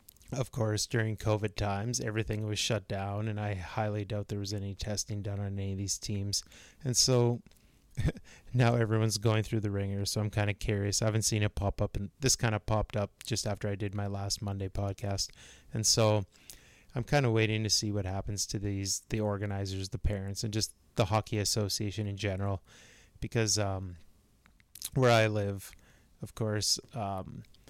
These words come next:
hockey seems to kinda be glorified and put up on a pedestal, and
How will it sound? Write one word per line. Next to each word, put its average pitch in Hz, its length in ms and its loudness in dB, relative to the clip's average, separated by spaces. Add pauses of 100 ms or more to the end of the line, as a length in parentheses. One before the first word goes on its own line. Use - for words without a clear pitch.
(300)
hockey 123 340 -2
seems 107 420 0
to - 100 -8
kinda 101 440 -4
be 98 500 -6 (280)
glorified 107 680 2
and 101 160 -6
put 107 140 4
up 104 140 0
on 101 60 0
a 101 60 -2
pedestal, 101 580 0
and 98 260 -4